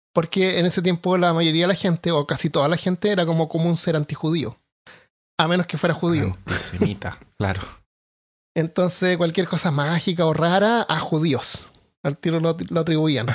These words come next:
Speaker 2: <laughs> Los menos mágicos.
Speaker 1: Los menos mági-, los más
Speaker 2: <laughs> Los
Speaker 1: mágicos.
Speaker 2: menos
Speaker 1: Los más
Speaker 2: mágicos.
Speaker 1: ma-, no, hubieran
Speaker 2: Los
Speaker 1: sido
Speaker 2: judíos.
Speaker 1: así como gitanos, te creo.
Speaker 2: Sí, pero es que los judíos no, no,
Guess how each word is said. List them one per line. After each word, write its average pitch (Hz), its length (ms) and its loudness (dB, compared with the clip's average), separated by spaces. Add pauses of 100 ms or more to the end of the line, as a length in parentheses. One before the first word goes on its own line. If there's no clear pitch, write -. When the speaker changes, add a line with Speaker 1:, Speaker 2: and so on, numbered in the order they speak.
(200)
Speaker 2:
<laughs> - 280 -18
Los 113 180 -2
menos 151 360 -2
mágicos. 104 760 -8 (580)
Speaker 1:
Los 165 140 0
menos 175 240 2
mági-, 170 360 0
los 160 120 2
más 165 180 2
Speaker 2:
<laughs> - 0 -
Los - 60 2
Speaker 1:
mágicos. 156 220 0
Speaker 2:
menos 190 240 2
Speaker 1:
Los 170 80 0
más 160 80 -2
Speaker 2:
mágicos. 170 480 2
Speaker 1:
ma-, 165 120 0 (200)
no, 220 60 4
hubieran 220 240 2
Speaker 2:
Los 180 60 -2
Speaker 1:
sido 226 240 2
Speaker 2:
judíos. 196 180 6
Speaker 1:
así 208 180 0
como 190 420 2
gitanos, 175 640 0
te 160 120 -2
creo. 151 380 0 (400)
Speaker 2:
Sí, 165 380 -2
pero 113 240 -4
es 123 80 -4
que 135 80 -2
los 127 120 -2
judíos 151 360 0
no, 160 200 -2
no, 120 720 -2